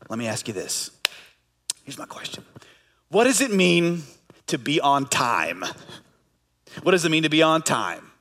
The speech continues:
We're gonna explore this. Now, judging by when some of you came in today, you're still figuring that out. Okay, all right. Been waiting to get that one off my chest for a while now. Okay.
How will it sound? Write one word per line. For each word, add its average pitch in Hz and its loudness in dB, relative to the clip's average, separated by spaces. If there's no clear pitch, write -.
We're 120 -6
gonna 139 0
explore 170 0
this. - -4
Now, 175 4
judging 196 2
by 165 2
when 156 -2
some 165 -2
of 170 -4
you 175 -4
came 165 -2
in 160 -2
today, 156 2
you're 156 -6
still - -4
figuring 135 -2
that 143 6
out. 104 2
Okay, 113 -8
all 123 2
right. 95 -2
Been 104 -12
waiting 151 2
to 147 0
get 156 2
that 156 2
one 156 0
off 156 0
my 185 -4
chest 160 -4
for 139 -6
a 143 0
while 95 -4
now. 123 0
Okay. - -2